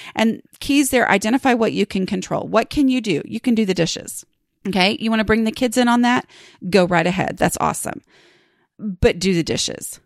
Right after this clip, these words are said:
whatever it takes, because that is something you can control.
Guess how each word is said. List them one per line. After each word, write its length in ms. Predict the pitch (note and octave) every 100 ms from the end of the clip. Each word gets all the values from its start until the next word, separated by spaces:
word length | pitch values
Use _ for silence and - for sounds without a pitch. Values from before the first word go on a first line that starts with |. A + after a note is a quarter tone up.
| _
whatever 520 | - F3+ F#3 F3 E3
it 140 | D#3 -
takes, 320 | F3 - -
because 380 | E3+ G3 F3 F3+
that 340 | F3+ F3 A3
is 160 | - A#3+
something 480 | - G3+ G3+ G#3 G3
you 80 | F#3+
can 220 | G3+ F#3+
control. 480 | F#3+ F#3+ F3 -